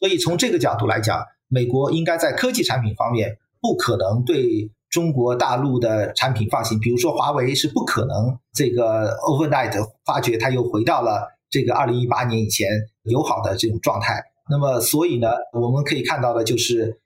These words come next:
在美国对于中国大陆进行惩罚的这些商品当中，涉及到这个国有企业特别密集的，涉及到中国的这个商品具有垄断性的，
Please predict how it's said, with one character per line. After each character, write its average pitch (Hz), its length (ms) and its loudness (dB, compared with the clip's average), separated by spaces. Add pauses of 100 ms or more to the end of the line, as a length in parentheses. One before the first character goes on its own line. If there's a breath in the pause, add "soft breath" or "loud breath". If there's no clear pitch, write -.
(120)
在 117 480 2
美 110 180 2
国 113 260 0
对 151 160 2
于 143 240 0
中 180 220 0
国 170 100 2
大 160 160 2
陆 131 440 0 (120)
进 147 160 0
行 127 200 0
惩 110 200 0
罚 - 240 -2
的 - 380 0
这 156 120 0
些 135 360 0 (220)
商 185 240 0
品 131 120 2
当 127 200 2
中， 151 280 0 (120)
涉 - 200 0
及 156 120 0
到 147 340 2
这 143 160 0
个 127 160 0
国 135 220 0
有 180 100 2
企 110 240 0
业 131 300 0
特 - 160 -2
别 151 120 0
密 202 200 0
集 104 160 0
的， - 420 -2
涉 - 180 0
及 147 140 0
到 147 200 2
中 214 300 0
国 - 240 0
的 123 320 0
这 113 160 -2
个 120 140 0
商 143 220 0
品 113 360 -2
具 170 140 0
有 123 160 2
垄 117 180 -2
断 359 160 0
性 254 220 0
的， - 100 0